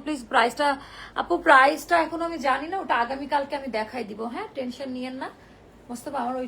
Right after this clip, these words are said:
ড্রেসটার পায়জামা দিয়ে দেন, ময়লা করে ফেলছি আমি আজকে, যেটা আলমারি উইনারে পরলাম না ব্লু, আমাকে দিয়ে দেন, বাসায় যে ওয়াশে দিব।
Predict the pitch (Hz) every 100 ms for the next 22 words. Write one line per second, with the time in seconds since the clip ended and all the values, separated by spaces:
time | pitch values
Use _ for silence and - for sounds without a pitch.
0 | 214 233 - 262 - 226 214 233 220 214
1 | 208 202 208 220 240 220 202 - 196 190
2 | 185 - - - - - - - 220 208
3 | 202 202 214 214 208 208 226 240 226 233
4 | 254 240 254 311 311 220 247 214 - -
5 | - - - - - - - 220 220 226
6 | 233 202 190 214 240 233 220 208 220 190